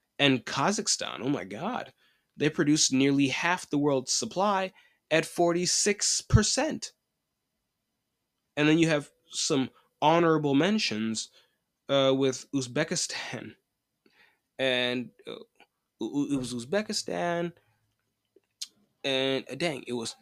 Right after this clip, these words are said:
it was a lot of former, so, uh, uh, yeah, Uzbekistan and Ukraine.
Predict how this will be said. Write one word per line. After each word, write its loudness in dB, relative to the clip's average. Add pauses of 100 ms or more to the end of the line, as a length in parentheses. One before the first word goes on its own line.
(220)
it 4
was 8
a 4
lot 6
of -2 (280)
former, 4
so, -2
uh, -2
uh, 4
yeah, 6
Uzbekistan 2
and 2
Ukraine. -2